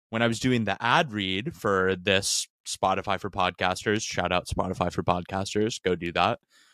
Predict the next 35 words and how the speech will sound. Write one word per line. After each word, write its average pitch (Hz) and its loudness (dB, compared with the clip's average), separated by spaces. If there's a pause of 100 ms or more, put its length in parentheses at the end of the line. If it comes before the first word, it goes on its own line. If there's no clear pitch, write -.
(240)
Um, 87 4 (1800)
like, 131 4 (140)
you 131 0
froze 143 6
up, 180 2
like, 113 2
you 117 -4
think, 151 0
you 123 0
feel 151 2
like 156 0
you're 123 2
talking. 113 0
It's - -8
like 131 -2
a, 107 -2 (300)
it's 127 -6
like 147 -8
I 156 2
was 117 0
back 120 0 (420)
in 107 2 (320)
high 127 2
school 123 4
or 104 4
middle 107 0
school 101 -2
doing 98 -4
a 95 -2
PowerPoint 113 2
presentation 110 0
in 92 -2
front 87 0
of 85 -6
people, 92 0